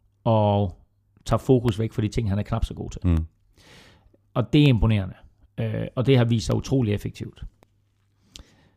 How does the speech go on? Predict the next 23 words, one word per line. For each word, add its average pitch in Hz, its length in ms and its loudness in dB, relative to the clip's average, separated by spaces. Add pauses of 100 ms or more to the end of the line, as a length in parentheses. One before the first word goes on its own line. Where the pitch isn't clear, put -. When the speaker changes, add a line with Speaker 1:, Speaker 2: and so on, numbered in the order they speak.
(220)
Speaker 1:
På 127 80 2
den 127 100 4
anden 147 140 4
side, 117 240 4 (880)
så - 120 -2
har 131 60 6
du 123 140 4
Houston 127 280 0
Texans, - 560 -4 (920)
som 127 180 -4
også 160 200 2
fik 117 300 2 (460)
en 123 240 2
elendig 117 420 0
start 95 400 -6 (280)
på - 120 -4
sæsonen. 95 420 -6 (1000)
Houston 160 300 2
Texans - 460 -4
og - 140 -6
Kansas 120 300 -2
City 120 180 -4
Chiefs - 640 -8